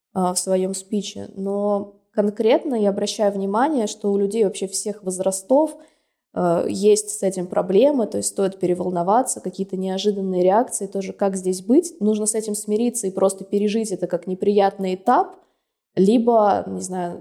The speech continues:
наладить питание, прибегнуть, э, к препаратам каким-то вспомогательным.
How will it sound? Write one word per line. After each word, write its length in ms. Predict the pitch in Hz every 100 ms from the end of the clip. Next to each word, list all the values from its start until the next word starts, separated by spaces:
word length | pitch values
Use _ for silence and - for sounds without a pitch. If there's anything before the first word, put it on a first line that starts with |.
| 185
наладить 500 | 185 208 240 247 -
питание, 680 | - 202 185 180 175 185 185
прибегнуть, 800 | 185 180 185 202 208 208 202 -
э, 280 | 208 190 185
к 100 | -
препаратам 720 | 202 208 220 196 175 170 160
каким-то 460 | - - 165 160 -
вспомогательным. 1000 | - 185 180 170 160 165 175 165 -